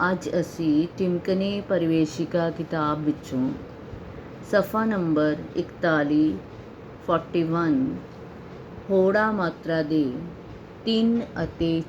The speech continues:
ਚਾਰ ਅੱਖਰੀ ਸ਼ਬਦ ਪੜ੍ਹਾਂਗੇ। ਬੱਬੇ ਹੋੜਾ ਬੋ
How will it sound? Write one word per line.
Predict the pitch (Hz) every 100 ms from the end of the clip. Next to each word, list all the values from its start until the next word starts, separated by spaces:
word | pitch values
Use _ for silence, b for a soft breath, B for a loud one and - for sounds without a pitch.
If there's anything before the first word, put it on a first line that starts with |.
| -
ਚਾਰ | 185 170 170 175 185 -
ਅੱਖਰੀ | 156 - 165 147 165 180 - - - -
ਸ਼ਬਦ | - 180 151 147 156 165 175 - - - - -
ਪੜ੍ਹਾਂਗੇ। | 170 160 160 160 170 151 - - - - - - - - - - - - - - - - - - - - - - - - - - - - - 165
ਬੱਬੇ | 170 170 160 202
ਹੋੜਾ | 208 214 220 220 220 208 - -
ਬੋ | 160 160 170 160 151 156 214